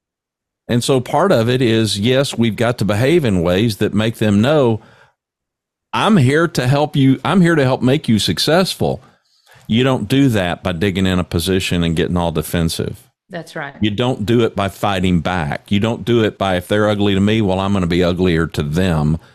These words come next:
Speaker 2: Right.
Speaker 1: kind of a thing. And nobody was ever persuaded. Nobody bought anything from somebody that was an enemy.
Speaker 2: Yeah. And, and, you know, I'll, I'll liken this to the, the recent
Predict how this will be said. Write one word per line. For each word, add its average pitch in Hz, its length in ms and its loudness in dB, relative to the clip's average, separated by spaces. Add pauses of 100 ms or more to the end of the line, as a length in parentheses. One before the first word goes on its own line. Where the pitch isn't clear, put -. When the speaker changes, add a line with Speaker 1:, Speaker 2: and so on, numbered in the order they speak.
(100)
Speaker 2:
Right. 139 260 -12
Speaker 1:
kind 107 220 0
of 73 100 -2
a - 60 -4
thing. 98 560 -2 (480)
And 101 160 2
nobody 120 380 2
was 101 200 0
ever 110 280 0
persuaded. 92 760 -2
Nobody 143 400 2
bought 117 320 0
anything 80 800 -2 (880)
from 95 240 -2
somebody 92 540 -2
that 90 120 0
was 85 180 0
an 90 100 0
enemy. 76 420 -2 (640)
Speaker 2:
Yeah. 143 280 -8 (160)
And, 196 120 -8
and, 226 220 -6
you 226 80 -6
know, 226 100 -4
I'll, 254 260 -4
I'll 269 180 -6
liken 220 320 -6
this 185 200 -8
to 175 100 -8 (120)
the, - 240 -12
the 165 140 -10
recent 170 520 -8